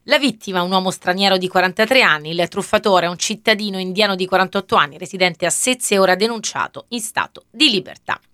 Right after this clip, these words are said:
Tentato furto in una tabaccheria di Sermoneta, tre malviventi, dopo aver danneggiato la parte della serranda all'ingresso del negozio, sono stati sorpresi dal proprietario dell'esercizio commerciale e sono così riusciti però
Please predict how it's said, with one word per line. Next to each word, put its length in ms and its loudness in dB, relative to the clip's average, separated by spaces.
Tentato 340 2
furto 380 -2
in 80 2
una 140 2
tabaccheria 580 2
di 140 -4
Sermoneta, 720 0
tre 120 -4
malviventi, 540 -2
dopo 140 0
aver 180 0
danneggiato 680 2
la 200 2
parte 280 0
della 160 2
serranda 520 2
all'ingresso 440 -2
del 140 2
negozio, 500 0
sono 220 2
stati 260 0
sorpresi 600 0
dal 280 2
proprietario 640 0
dell'esercizio 640 -2
commerciale 880 2
e 80 2
sono 300 -2
così 220 0
riusciti 460 -4
però 160 0